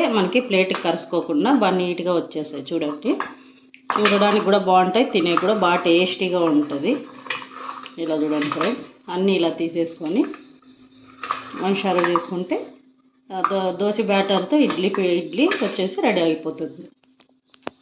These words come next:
ఇలా ఫ్రెండ్స్, ఎర్రగడ్డ అనేస్తున్నాం ఫస్ట్. ఇలా ఎర్రగడ్డ అనిన తర్వాత మనం దోశ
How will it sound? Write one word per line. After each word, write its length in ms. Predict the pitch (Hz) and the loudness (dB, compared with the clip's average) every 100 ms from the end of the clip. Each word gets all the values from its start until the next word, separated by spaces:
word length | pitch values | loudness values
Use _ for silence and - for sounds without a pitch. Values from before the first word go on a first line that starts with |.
| - - - - - - - - - _ _ - | -14 -14 -12 -8 -4 -4 -6 -14 -20 _ _ -4
ఇలా 120 | 185 185 | -2 2
ఫ్రెండ్స్, 260 | 202 247 220 | 2 2 2
ఎర్రగడ్డ 320 | 185 180 175 175 | 4 2 4 4
అనేస్తున్నాం 500 | 170 165 165 165 180 190 | 2 0 -2 0 0 2
ఫస్ట్. 320 | 160 - 190 294 - - - - - - | 0 0 0 0 0 -12 -18 -16 -14 -6
ఇలా 120 | 185 180 | 0 2
ఎర్రగడ్డ 280 | 180 175 175 165 | 4 2 2 0
అనిన 160 | 156 165 | 0 0
తర్వాత 320 | 160 160 - 294 - 180 | -2 -2 -2 -2 -2 -6
మనం 260 | 170 175 208 | -4 -2 0
దోశ 160 | 170 | 0